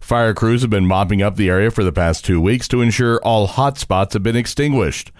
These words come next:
The road closure on Palmer Creek Road has been lifted. Trails in the area are open as well, but the Forest Service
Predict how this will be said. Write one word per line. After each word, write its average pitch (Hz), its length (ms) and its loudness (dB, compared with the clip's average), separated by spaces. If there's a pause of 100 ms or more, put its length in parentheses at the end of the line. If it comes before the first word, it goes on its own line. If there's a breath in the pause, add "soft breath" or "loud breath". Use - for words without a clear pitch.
(260 loud breath)
The 98 100 0
road 139 220 2
closure 120 440 2
on 107 160 2
Palmer 104 320 2
Creek 101 300 0
Road 98 280 2
has 95 120 0
been 80 200 0
lifted. 101 500 0
Trails 107 420 0
in 95 80 0
the 92 160 0
area 101 260 2
are 78 200 0
open 101 320 0
as 76 160 0
well, 101 420 0 (260 loud breath)
but 110 140 -2
the 117 80 -2
Forest 135 340 0
Service 110 300 0